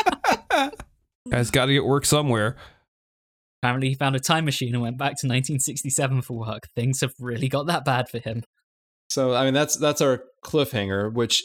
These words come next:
Speaker 3: it, it is, while it's not great makeup, I did find it disturbing and creepy and kinda s-, spooky. So it had some effect.
Speaker 1: I'm sure it looked just, just fine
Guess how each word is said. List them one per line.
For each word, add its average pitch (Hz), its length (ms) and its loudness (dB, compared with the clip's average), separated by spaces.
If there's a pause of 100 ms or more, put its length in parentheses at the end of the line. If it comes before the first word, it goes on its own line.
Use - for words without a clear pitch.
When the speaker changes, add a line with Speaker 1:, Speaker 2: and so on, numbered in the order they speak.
Speaker 3:
it, 151 120 2 (100)
it 156 260 0
is, 160 320 4 (420)
while 139 180 4
it's 120 160 -2
not 131 200 0
great 113 240 0
makeup, 123 440 0
I 127 100 2
did 131 220 -2
find 123 260 -2
it 113 80 -4
disturbing 117 580 0
and 104 140 -2
creepy 117 540 -2
and 98 260 -6 (160)
kinda 104 300 -4 (160)
s-, - 180 -6 (120)
spooky. 104 680 -4
So 98 440 -2
it 113 160 -4
had 110 300 -4
some 120 240 -2
effect. 101 420 -6 (160)
Speaker 1:
I'm 139 200 4
sure 147 260 4
it 98 60 -2
looked 123 340 2 (140)
just, 117 340 2 (100)
just 120 240 2
fine 95 720 0